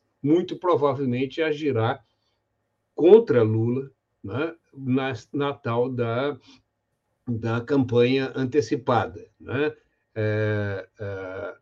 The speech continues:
a legislação brasileira só permite campanha eleitoral depois das convenções partidárias, que só vão ocorrer em agosto, tá? Então,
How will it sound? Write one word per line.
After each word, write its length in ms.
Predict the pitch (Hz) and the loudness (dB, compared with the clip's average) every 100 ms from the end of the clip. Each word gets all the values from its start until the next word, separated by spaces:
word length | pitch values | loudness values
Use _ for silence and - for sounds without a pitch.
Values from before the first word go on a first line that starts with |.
| _ - | _ -6
a 100 | 113 | -4
legislação 720 | 123 107 110 104 101 110 104 | -2 -4 -2 -4 -4 -6 -6
brasileira 460 | 101 101 98 135 | -8 -8 -4 -4
só 240 | 143 - 160 | -4 -4 -4
permite 760 | - 143 127 156 196 196 - | 0 2 2 0 -4 -8 -14
campanha 520 | 107 107 98 104 98 | -6 -6 -4 -6 -6
eleitoral 680 | 92 95 95 95 117 143 113 - _ _ _ - | -8 -12 -8 0 4 4 2 -8 _ _ _ 2
depois 540 | 143 - 180 190 151 | 2 4 6 8 8
das 160 | 127 113 | 6 0
convenções 680 | - 110 107 101 - 107 101 | 0 0 0 -2 -2 -4 -4
partidárias, 680 | 110 98 - 101 101 110 - | -8 -8 -8 -6 -6 -6 -10
que 100 | - | -12
só 240 | - 165 | -4 -2
vão 320 | 123 151 208 | 2 4 4
ocorrer 720 | 202 - 107 92 131 160 - - _ _ _ - | 0 -2 -6 0 2 4 2 -4 _ _ _ 0
em 340 | 156 190 202 | 2 2 2
agosto, 600 | 127 117 156 147 - - _ _ _ _ _ _ | 2 4 4 4 -2 -20 _ _ _ _ _ _
tá? 320 | - 131 143 - | -8 -6 -6 -8
Então, 540 | 151 - 175 233 | -10 -4 0 2